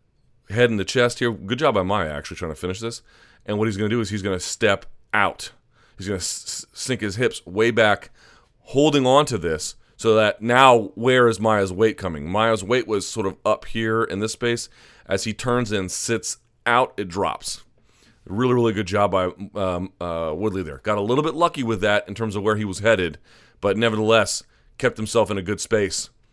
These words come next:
by having that kind of control over the wrist. Wrist control is everything.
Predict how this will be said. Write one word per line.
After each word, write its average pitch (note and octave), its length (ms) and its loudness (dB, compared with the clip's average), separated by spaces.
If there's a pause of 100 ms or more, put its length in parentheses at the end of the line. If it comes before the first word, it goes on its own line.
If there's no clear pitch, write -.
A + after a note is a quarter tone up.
(240)
by F2 140 -4
having F#2+ 200 -2
that F2+ 160 -8
kind F#2 160 -6
of - 80 -10
control F2+ 320 -2
over D#2+ 140 -2
the E2 100 -6
wrist. E2 300 -6
Wrist A2+ 180 -2
control B2 380 -2
is G2 200 -8
everything. E2 540 -6